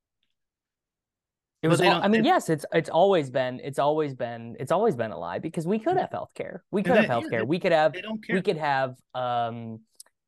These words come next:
Speaker 1: privatized anything we wanted. We could have, we could have, uh, fifteen minute cities, right? I mean, that's, that's such a dream. We could have the, the, uh, a railway system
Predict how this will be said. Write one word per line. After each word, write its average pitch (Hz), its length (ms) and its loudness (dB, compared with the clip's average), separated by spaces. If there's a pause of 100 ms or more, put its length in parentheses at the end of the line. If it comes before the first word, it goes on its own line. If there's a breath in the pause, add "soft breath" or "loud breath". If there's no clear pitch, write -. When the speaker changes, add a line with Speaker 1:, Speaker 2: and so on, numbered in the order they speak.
Speaker 1:
privatized 147 520 0
anything 170 380 -4
we 185 140 -2
wanted. 185 340 -6
We 120 140 -4
could 127 140 -2
have, 123 280 -2
we 131 140 -4
could 123 120 -4
have, 120 460 -2
uh, 120 300 0
fifteen 147 440 -4
minute 123 260 -4
cities, 180 580 0
right? 139 360 2
I 131 60 -4
mean, 123 140 -4
that's, 123 280 -4
that's 127 320 0
such 127 240 -4
a 131 40 -6
dream. 131 500 -4 (280 soft breath)
We 135 120 0
could 123 160 -2
have 117 480 0 (300)
the, 131 340 -4
the, 131 340 -2 (180)
uh, 113 420 0
a 117 80 0
railway 135 420 0
system 143 560 -6